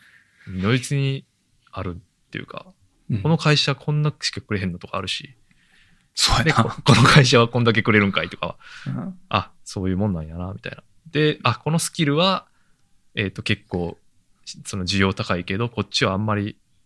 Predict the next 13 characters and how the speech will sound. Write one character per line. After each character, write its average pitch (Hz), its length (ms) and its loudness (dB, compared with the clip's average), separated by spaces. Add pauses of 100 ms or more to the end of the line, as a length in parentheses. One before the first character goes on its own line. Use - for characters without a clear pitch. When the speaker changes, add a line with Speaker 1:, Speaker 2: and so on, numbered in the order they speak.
(320)
Speaker 1:
や 117 100 4
っ - 100 -8
て - 100 -2
も 90 120 -2
も 87 400 -6
う - 40 -12
先 - 240 -6
な 87 100 -4
い 87 60 -10
な 95 220 -2
と - 80 -18
か - 160 -10
が、 - 360 -6